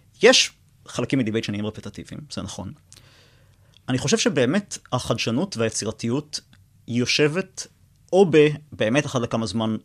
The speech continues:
לחבר טיעון שנראה לא קשור ופתאום להפוך אותו לקשור, או ב-, מה אנחנו בסוף בוחרים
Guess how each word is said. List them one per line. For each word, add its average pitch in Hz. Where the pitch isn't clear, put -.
לחבר 117
טיעון 123
שנראה 117
לא 117
קשור 123
ופתאום 107
להפוך 101
אותו 107
לקשור, 101
או 147
ב-, 131
מה 123
אנחנו 156
בסוף 123
בוחרים 107